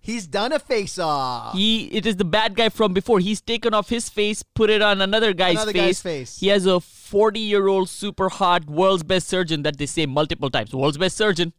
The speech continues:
Speaker 1: How else are you gonna know that she's the world's best surgeon
Speaker 2: And
Speaker 1: if they
Speaker 2: then
Speaker 1: don't make
Speaker 2: turns
Speaker 1: it
Speaker 2: out
Speaker 1: clear?
Speaker 2: he did a face-off, and that's,
Speaker 1: Yes.
Speaker 2: that's the twist.
Speaker 1: This is the thing that I love about this movie, is that it does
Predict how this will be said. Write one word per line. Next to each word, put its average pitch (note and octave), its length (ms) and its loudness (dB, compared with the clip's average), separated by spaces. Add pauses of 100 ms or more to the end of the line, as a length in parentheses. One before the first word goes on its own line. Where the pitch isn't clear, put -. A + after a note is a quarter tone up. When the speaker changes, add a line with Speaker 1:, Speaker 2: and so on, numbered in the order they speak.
(160)
Speaker 1:
How F#3+ 280 0
else B3 160 -4
are B3+ 40 -10
you A3+ 100 -10
gonna A#3+ 160 -8
know A#3+ 100 -8
that G#3 140 -12
she's G#3 160 -14
the G3 80 -10
world's F#3+ 240 -8
best D#3+ 180 -10
surgeon A#2+ 380 -12 (100)
Speaker 2:
And E3+ 140 0
Speaker 1:
if E3 40 -8
they F#3 80 2
Speaker 2:
then G3 60 2
Speaker 1:
don't F#3 140 -6
make G3 60 2 (100)
Speaker 2:
turns - 20 -4
Speaker 1:
it G3 60 0
Speaker 2:
out G3 140 6
Speaker 1:
clear? C3 160 -2 (280)
Speaker 2:
he F#3 380 -6
did F3+ 240 0
a F3 100 0
face-off, F3 580 0
and C#3+ 140 -2
that's, D#3+ 280 0
Speaker 1:
Yes. C#3 80 -14
Speaker 2:
that's D#3 240 0
the C#3 100 -6
twist. C3 320 -8
Speaker 1:
This A3+ 120 -4
is - 40 -12
the D4 100 -6
thing A#3+ 180 -10
that G3+ 120 -4
I E3+ 60 -4
love D#3+ 180 -8
about C3 240 -10
this B2 160 -16
movie, A#2 340 -14
is E3 160 -10
that F#3 260 -10
it D#3+ 260 -10
does A3+ 420 -4